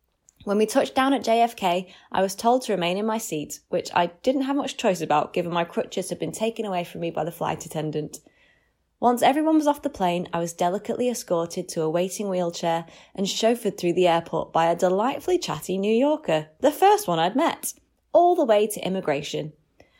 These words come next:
I looked at the queue and my heart sank. There were hundreds of people snaking through the vast hall, waiting to show their visas to the stern officers in their boxes. It was a four-hour wait, my wheelchair compadre told me,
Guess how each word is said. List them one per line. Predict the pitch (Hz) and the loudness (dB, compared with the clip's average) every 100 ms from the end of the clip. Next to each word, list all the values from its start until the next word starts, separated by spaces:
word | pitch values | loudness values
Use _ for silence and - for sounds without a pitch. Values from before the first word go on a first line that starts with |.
| _ _ _ | _ _ _
I | - | 4
looked | 226 277 - | 4 4 0
at | |
the | - | -6
queue | - - 208 - | -4 0 0 0
and | 185 | -2
my | 175 | -2
heart | 170 190 - - | -2 -2 -2 -4
sank. | 180 156 151 - _ _ - | -4 -4 -6 -10 _ _ -2
There | 185 | -2
were | 190 | -2
hundreds | - - 214 214 190 185 - | -6 -4 -2 -2 -2 -4 -6
of | 180 | -8
people | 170 170 165 156 | -6 -6 -4 -6
snaking | - 175 175 175 | -4 -6 -4 -6
through | 170 | -4
the | 160 | -4
vast | 156 165 - - | -4 -4 -6 -6
hall, | 160 151 151 _ - | -4 -4 -8 _ 2
waiting | 185 202 233 | 2 2 0
to | 226 | -2
show | - 202 | 0 0
their | 196 180 | 2 2
visas | 185 170 175 170 | 2 2 0 -2
to | 156 | -6
the | |
stern | 156 - 180 190 | -6 -2 0 0
officers | 180 - 160 170 160 | -2 -6 -4 -4 -2
in | 160 | -4
their | 170 | -4
boxes. | 160 - - 160 156 - - _ _ _ _ _ _ _ _ - _ - | -4 -4 -6 -6 -6 -8 -16 _ _ _ _ _ _ _ _ -20 _ 2
It | 233 | 4
was | 226 | 4
a | 247 | 2
four-hour | 247 247 247 233 | 2 4 4 4
wait, | 247 190 160 - - - _ _ | 2 0 -2 -6 -14 -18 _ _
my | 175 180 | 0 2
wheelchair | 175 170 165 160 | 2 0 -2 -6
compadre | 160 165 165 170 170 160 | -6 -8 -6 -6 -6 -6
told | 160 170 170 | -6 -6 -6
me, | 170 | -6